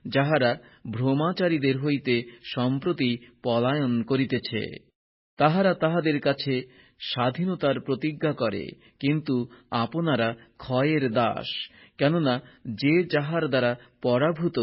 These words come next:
সে তাহার দাসত্বে আনিত। কারণ আমাদের প্রভু ও ত্রাণকর্তা যীশুখ্রিস্টের তত্ত্বজ্ঞানে সংসারের অশুচি বিষয়সমূহ এড়াইবার পর যদি তাহারা পুনরায় তাহাতে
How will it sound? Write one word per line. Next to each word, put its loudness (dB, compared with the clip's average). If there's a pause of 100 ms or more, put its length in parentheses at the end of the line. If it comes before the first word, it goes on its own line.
(500)
সে 2
তাহার 0 (280)
দাসত্বে -2
আনিত। 0 (840)
কারণ 4 (220)
আমাদের 4
প্রভু 4 (220)
ও 6
ত্রাণকর্তা 2
যীশুখ্রিস্টের -2
তত্ত্বজ্ঞানে 0 (300)
সংসারের 0
অশুচি -2
বিষয়সমূহ 0 (280)
এড়াইবার 2
পর 0
যদি 0 (280)
তাহারা 2
পুনরায় 2
তাহাতে 0